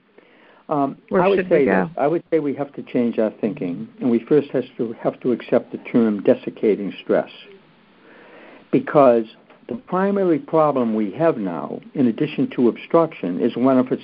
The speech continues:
Speaker 1: sequelae. And one of its sequelae is what? Ever since we've had great meibography, ever since,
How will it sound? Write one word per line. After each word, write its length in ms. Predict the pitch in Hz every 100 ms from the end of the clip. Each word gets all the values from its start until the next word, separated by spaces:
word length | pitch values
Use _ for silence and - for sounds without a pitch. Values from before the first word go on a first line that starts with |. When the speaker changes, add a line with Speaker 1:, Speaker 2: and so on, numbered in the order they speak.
| -
Speaker 1:
sequelae. 800 | - - - 180 104 69 - - - _ - - - -
And 200 | 135 117
one 120 | 147
of 140 | 151 151
its 140 | 135 -
sequelae 680 | 135 - 135 110 101 101
is 220 | - 135 135
what? 320 | 147 185 - -
Ever 160 | 147 151 160
since 140 | 156 -
we've 140 | 131
had 240 | 147 113 92
great 340 | 113 135 139
meibography, 840 | 127 117 113 139 147 117 - 87 104
ever 180 | 120 131
since, 140 | 127